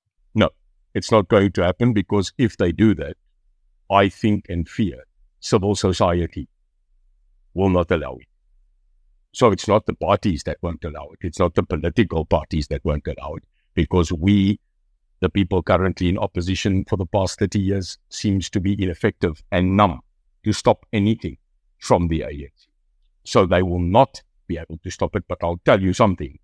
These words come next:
In Afrikaans, Chris, sorry if I use it, maar ons is nou bly die gatvol. I think we are past gatvol. We are past that mark of taking this abuse, because that's what this country has suffered.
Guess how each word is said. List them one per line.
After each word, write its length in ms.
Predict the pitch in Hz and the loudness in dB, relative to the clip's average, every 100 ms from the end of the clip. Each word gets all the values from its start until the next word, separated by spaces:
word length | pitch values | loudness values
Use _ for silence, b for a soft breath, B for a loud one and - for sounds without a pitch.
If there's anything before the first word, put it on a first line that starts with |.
| _ _ _ _ _ _ _ _ _ 90 | _ _ _ _ _ _ _ _ _ -10
In 100 | 90 | -8
Afrikaans, 760 | 87 90 80 120 87 78 - | -4 -4 2 2 2 -2 -12
Chris, 320 | 92 92 - _ | -10 -10 -12 _
sorry 300 | - 92 87 | -2 0 2
if 100 | 82 | 0
I 100 | 80 | -2
use 280 | 78 101 76 | 0 0 -2
it, 100 | 69 _ _ _ _ _ _ 95 | -12 _ _ _ _ _ _ 0
maar 140 | 95 | 2
ons 240 | 110 110 | 2 2
is 120 | 107 - | 2 0
nou 100 | 95 | 0
bly 160 | 87 | 0
die 100 | 85 | -2
gatvol. 400 | - 92 - 64 - _ _ _ _ | -2 -4 -4 -18 -20 _ _ _ _
I 140 | 107 101 | 0 2
think 240 | 113 104 | 4 2
we 120 | 98 90 | 2 0
are 80 | - | 2
past 260 | - 90 - | 2 2 0
gatvol. 380 | - 78 _ _ _ _ - | -6 -6 _ _ _ _ -6
We 100 | 87 | -6
are 100 | 85 - | -2 2
past 280 | 123 - | 4 4
that 200 | 110 101 | 0 0
mark 260 | 92 87 143 _ _ _ _ _ _ - | 0 -2 -2 _ _ _ _ _ _ -8
of 140 | 90 - - | -8 -8 2
taking 460 | 151 135 123 85 78 | 4 4 0 -2 -2
this 180 | 90 | -4
abuse, 520 | 92 82 78 90 - - _ _ | -4 -6 -8 -8 -10 -18 _ _
because 340 | 98 - 110 95 | -6 0 0 4
that's 260 | 110 101 | 2 2
what 140 | 120 - - | 0 -2 -4
this 160 | 98 | -4
country 380 | - 95 - 95 | -2 -2 -2 -4
has 200 | 87 90 | -4 0
suffered. 320 | - 90 71 | 0 -2 -6